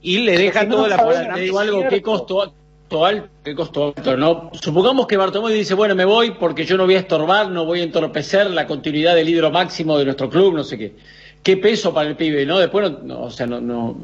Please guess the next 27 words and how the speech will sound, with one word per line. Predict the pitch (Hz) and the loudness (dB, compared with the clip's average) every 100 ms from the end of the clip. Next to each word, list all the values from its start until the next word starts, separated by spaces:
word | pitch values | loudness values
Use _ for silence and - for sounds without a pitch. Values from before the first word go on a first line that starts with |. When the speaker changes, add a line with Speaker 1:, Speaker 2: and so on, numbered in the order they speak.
| - | -6
Speaker 3:
tenés | - 151 | 2 2
que | |
hacerte | 143 147 151 | 2 0 2
cargo | 160 147 | 2 2
de | 143 | 2
todo, | 220 202 135 135 | 2 2 2 0
¿eh? | 170 - | -4 -10
De | - 113 | -14 -12
Speaker 1:
Claro, | 117 196 196 | 0 2 4
Speaker 3:
todo, | 160 | 2
Speaker 1:
bueno, | 131 139 - | 0 -6 -8
Speaker 2:
pero | 131 - | -14 -16
Speaker 3:
de | 135 | -18
todo, | - 175 | -16 -4
Speaker 1:
también | 180 165 175 | 0 2 2
Speaker 3:
sí, | 151 | 0
Speaker 1:
es | 160 | 0
lo | 151 | 0
que | |
Speaker 3:
perdón, | 165 196 | 2 2
Speaker 1:
él | 175 | 0
Speaker 3:
y | |
tiene | 170 | 0
Speaker 1:
quiere. | 220 185 | 0 0
Speaker 3:
que | |
salir, | 165 180 214 | -4 -6 -6
y, | 185 | -16